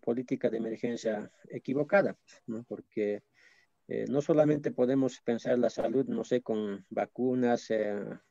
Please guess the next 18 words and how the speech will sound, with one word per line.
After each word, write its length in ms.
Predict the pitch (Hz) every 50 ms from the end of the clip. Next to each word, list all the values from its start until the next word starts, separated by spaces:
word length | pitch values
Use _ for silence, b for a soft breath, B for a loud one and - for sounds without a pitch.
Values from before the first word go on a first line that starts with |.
| _ _
con 160 | - 110 110
el 80 | 110 107
barbijo 800 | 104 117 110 107 110 127 139 139 - - 127 117 113 110 107 - _ _ b b b b b b b b b b b b b _ -
o 120 | - 117 -
con 220 | - 120 113 110
lavarse 360 | 117 117 123 127 127 - -
las 180 | 117 117 117 113
manos. 340 | 117 123 120 127 127 123 -
Ahí 180 | 131 - 151
no 120 | 170 170 156
acaba 340 | 135 - 127 120 117 110 104
el, 280 | 107 101 104 101 107 - 104 101 98 104 -
no 180 | 117 117 120
es 200 | 135 143 - -
la 300 | 120 113 110 107 104 101 95
solución 420 | - - 110 110 - - 117 110
definitiva, 580 | 107 101 - - 107 104 101 - - 147 135 113
¿no? 200 | 101 117 135